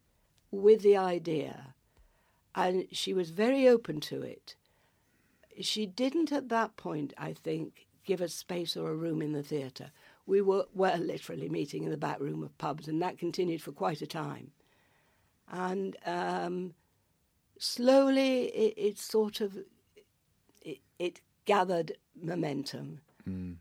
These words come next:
Speaker 1: Um, and it's hard to say at what point it really pushed over to become really this very professionalised thing, which I so admire the work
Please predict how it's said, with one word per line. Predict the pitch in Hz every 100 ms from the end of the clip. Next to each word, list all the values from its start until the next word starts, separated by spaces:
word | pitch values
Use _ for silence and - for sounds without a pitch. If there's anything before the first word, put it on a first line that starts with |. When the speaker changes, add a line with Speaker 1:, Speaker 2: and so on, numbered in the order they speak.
| -
Speaker 1:
Um, | 170 165 165 165 160 - _ _ _
and | - 226
it's | -
hard | - 233 240 247 226
to | - 220
say | - 226 226 214 175 147 143 _ _ -
at | 160
what | 180 180
point | - 170 170 151
it | 156 147
really | 170 175 208 208 170 147 139 135 143 _ _ _ _ _ _ _ - - _ _ _ _ _ _ _ _ _ -
pushed | 262 233 -
over | 202 190
to | 185 202
become | 190 196 214 202 180
really | 233 226
this | 185 190
very | 214 220
professionalised | 220 220 - 196 185 180 165 156 156 -
thing, | 165 160
which | 147 -
I | 170
so | 175 - - 220 220
admire | 180 160 165 156
the | 143 143
work | 156 156 - -